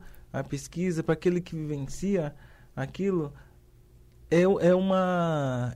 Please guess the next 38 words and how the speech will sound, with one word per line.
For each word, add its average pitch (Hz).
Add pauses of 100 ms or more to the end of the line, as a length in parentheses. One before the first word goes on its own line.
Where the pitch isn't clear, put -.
(120)
é 170
uma 190
potencialidade 160
e 151
é 165
um 170
reconhecimento 180 (420)
de 143
que 165
eu 165
não 175
estou 175
sozinho. 135 (1160)
E, 147
é, 143
acho 147
que 160
esse 175
que -
é 175
o 170
grande 160
ponto 151 (400)
do 151
samba 143
enredo. 127 (300)
Quando 185
eu 190
tô 233
cantando, 170 (320)
as 147
pessoas 156
falam 156
assim, 156
"Ah, 170
tá 180
lá, 180
a 160